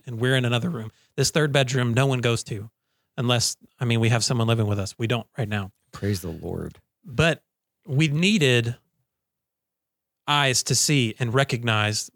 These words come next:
Speaker 1: where the issue was so that we can address it.
Speaker 2: Mm-hmm.
Speaker 1: I think in, in home ownership, there's always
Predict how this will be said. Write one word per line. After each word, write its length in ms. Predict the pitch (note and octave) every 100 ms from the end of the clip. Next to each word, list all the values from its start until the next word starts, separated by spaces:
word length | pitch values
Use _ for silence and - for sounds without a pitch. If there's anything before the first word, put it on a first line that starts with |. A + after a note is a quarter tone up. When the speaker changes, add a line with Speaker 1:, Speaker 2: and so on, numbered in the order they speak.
| - B2
Speaker 1:
where 200 | A#2+ B2+
the 160 | A#2+ A#2+
issue 240 | - A2+
was 220 | G#2+ G#2
so 200 | - A#2+
that 100 | A2
we 80 | A2
can 160 | - G2+
address 340 | G#2+ B2+ -
it. 140 | F2 - _ -
Speaker 2:
Mm-hmm. 180 | E2+ F#2+ - C3
Speaker 1:
I 60 |
think 300 | B2+ C3+ A2+
in, 460 | - B2+ A#2 A2 G#2+ _ _ _ _ _ _ _ _ -
in 140 | D#3+
home 260 | C3 F3+ D#3+
ownership, 500 | A#2+ A2+ - A#2 - _ _ _ -
there's 200 | D3+ C3
always 640 | - G3 G#3+ F#3 C#3 -